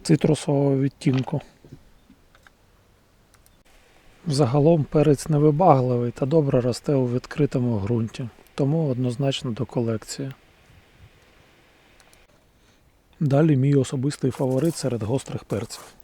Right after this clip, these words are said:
Це невибаглива, але потужна рослина. Black Cobra. Цей сорт вивели спеціально, щоб шокувати гостротою.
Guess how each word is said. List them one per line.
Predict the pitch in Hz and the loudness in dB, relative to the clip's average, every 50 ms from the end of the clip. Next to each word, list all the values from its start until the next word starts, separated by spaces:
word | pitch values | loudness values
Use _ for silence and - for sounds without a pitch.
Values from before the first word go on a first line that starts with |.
| _ _ - | _ _ -10
Це | - - 180 | -4 -2 -2
невибаглива, | 170 151 143 139 131 139 156 175 131 127 135 127 131 127 | 0 2 0 0 0 0 0 0 0 0 -2 -2 -2 -2
але | 127 135 135 131 - | -2 -2 -4 -4 -4
потужна | - 143 - - 160 151 135 139 135 127 | -8 -8 -6 -4 -4 -4 -2 -4 -4 -4
рослина. | 127 117 - - 131 127 120 120 120 120 - _ _ _ - | -4 -6 -6 -8 -8 -8 -8 -8 -10 -14 -18 _ _ _ -8
Black | 151 131 151 156 - _ | -4 -2 -2 -2 -2 _
Cobra. | - - 113 113 131 139 139 135 - _ _ _ _ _ _ _ _ _ _ _ _ _ _ | -8 -6 -6 -4 -4 -6 -6 -8 -12 _ _ _ _ _ _ _ _ _ _ _ _ _ _
Цей | - - - 170 165 143 | -10 -4 -2 0 0 0
сорт | - - 160 160 143 - - | 0 -2 -2 -2 -2 0 0
вивели | 147 156 156 147 139 127 | 2 2 2 2 0 -2
спеціально, | - - - 127 - - 160 165 165 147 131 | -4 -8 -10 -8 -4 -2 -2 0 0 -2 -4
щоб | 110 - 151 127 | -4 -6 -8 -6
шокувати | - - 151 - - 139 143 151 147 - 143 | -4 -4 -4 -2 -2 -2 -2 -2 -2 -2 -4
гостротою. | 123 123 123 - - 135 123 - - 127 117 120 123 | -2 -4 -4 -6 -8 -8 -6 -4 -4 -4 -4 -4 -8